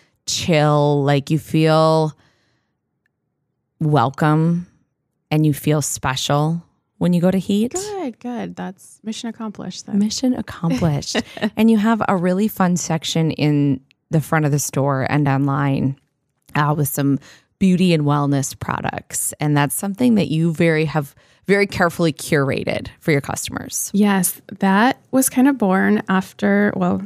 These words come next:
Speaker 2: actually during covid. Um, once we were forced to shut down, um, it very quickly occurred to me that we should probably have another revenue source. Um, so then we kind of, uh,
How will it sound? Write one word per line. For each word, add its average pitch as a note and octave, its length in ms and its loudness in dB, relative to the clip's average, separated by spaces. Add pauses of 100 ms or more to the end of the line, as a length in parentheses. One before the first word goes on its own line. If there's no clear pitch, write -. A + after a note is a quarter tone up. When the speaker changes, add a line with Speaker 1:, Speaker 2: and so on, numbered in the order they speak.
(120)
Speaker 2:
actually G3 240 -2
during G3+ 380 2
covid. F3 440 -2 (520)
Um, F#3 560 0
once G3+ 280 0
we G3 60 2
were F#3 100 2
forced F#3 260 -2
to F#3 80 0
shut F#3 240 -2
down, G3 580 2 (160)
um, F3 460 0 (180)
it F#3 80 2
very F3+ 240 2
quickly F#3+ 480 0
occurred F#3 360 -2
to G3 100 -6
me F#3+ 140 4
that F#3+ 200 0
we F#3 400 2 (840)
should - 280 -4
probably G#3 360 0
have G#3+ 180 0
another G#3 420 2
revenue G#3 360 0
source. - 600 -6 (460)
Um, F3+ 340 -4
so G3+ 200 -2
then G3 200 2
we F#3+ 100 2
kind F#3+ 240 -4
of, - 380 -4 (140)
uh, F3+ 120 2